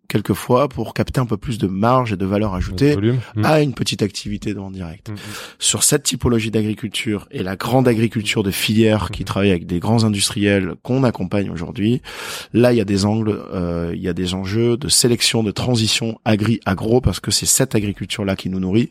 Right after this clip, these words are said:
Speaker 2: Mhm.
Speaker 1: Donc, les grands enjeux de santé publique sont concentrés sur cette
Speaker 2: Oui, les
Speaker 1: typologie.
Speaker 2: volumes sont là, ouais. Mm.
Speaker 1: Les volumes sont là, l'impact est là, et les enjeux de transition sont là. Donc là, par contre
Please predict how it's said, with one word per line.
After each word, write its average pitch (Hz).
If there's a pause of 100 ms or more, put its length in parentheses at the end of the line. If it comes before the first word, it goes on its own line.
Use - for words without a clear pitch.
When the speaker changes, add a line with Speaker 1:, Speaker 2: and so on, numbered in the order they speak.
(100)
Speaker 2:
Mhm. 104
Speaker 1:
Donc, 87
les 92
grands 101
enjeux 98
de -
santé 92
publique 95
sont 110
concentrés 104
sur 87
cette -
Speaker 2:
Oui, 143
les 113
Speaker 1:
typologie. 107
Speaker 2:
volumes 131
sont 110
là, 110 (340)
ouais. 104
Mm. 104
Speaker 1:
Les 101
volumes 120
sont 90
là, 95 (160)
l'impact 120
est 104
là, 101 (340)
et 95
les 98
enjeux 113
de -
transition 101
sont 101
là. 82
Donc 92
là, 131
par 107
contre 120